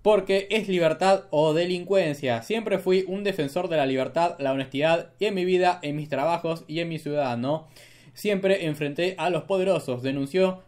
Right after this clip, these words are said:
"denuncié la causa vialidad hasta chocolate. Caiga quien caiga. López Murphy salió a bancar. Voy a combatir cualquier dirigente que quiera apoyar a Massa en un balotaje".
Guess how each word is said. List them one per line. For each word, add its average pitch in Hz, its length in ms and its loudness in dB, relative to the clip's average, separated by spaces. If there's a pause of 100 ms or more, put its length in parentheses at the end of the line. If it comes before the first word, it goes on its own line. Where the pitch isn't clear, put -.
"denuncié 147 360 0
la 175 160 2
causa 190 400 2
vialidad 180 600 2 (120)
hasta 170 320 -2
chocolate. 147 680 -4 (220)
Caiga 170 320 0
quien 156 200 -6
caiga. 127 400 0
López 214 340 0
Murphy 185 380 -2
salió 170 260 -2
a 170 40 2
bancar. 143 460 -2
Voy 220 180 4
a 214 100 4
combatir 185 460 0
cualquier 170 380 -2
dirigente 180 640 -4
que 196 220 -2
quiera 208 280 0
apoyar 185 540 -2 (360)
a 131 220 0
Massa 180 480 0
en 131 220 -4
un 190 120 -6
balotaje". 202 720 2